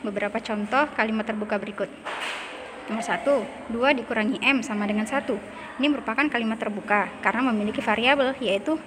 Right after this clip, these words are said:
M. Yang kedua, Y adalah bilangan prima yang lebih dari empat. Nah, ini juga merupakan kalimat terbuka ya,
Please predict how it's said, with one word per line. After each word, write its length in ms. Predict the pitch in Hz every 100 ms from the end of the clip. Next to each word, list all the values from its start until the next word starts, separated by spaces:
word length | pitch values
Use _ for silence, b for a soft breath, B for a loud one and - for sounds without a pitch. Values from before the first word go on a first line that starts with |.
| - -
M. 240 | 226 202 - - - - - - - - - 240
Yang 160 | 214 202
kedua, 400 | 202 208 285 359 -
Y 160 | 220 285
adalah 400 | 240 214 294 262
bilangan 320 | 220 226 247
prima 480 | 233 202 202 277 339 277
yang 160 | 269
lebih 400 | 294 311 403 -
dari 240 | 269 254 262
empat. 480 | 254 220 214 220 - - B B B
Nah, 80 | 208
ini 160 | 285 320
juga 160 | 226
merupakan 480 | 220 220 226 247 349
kalimat 320 | 240 240 240
terbuka 320 | 269 330 -
ya, 240 | 202 214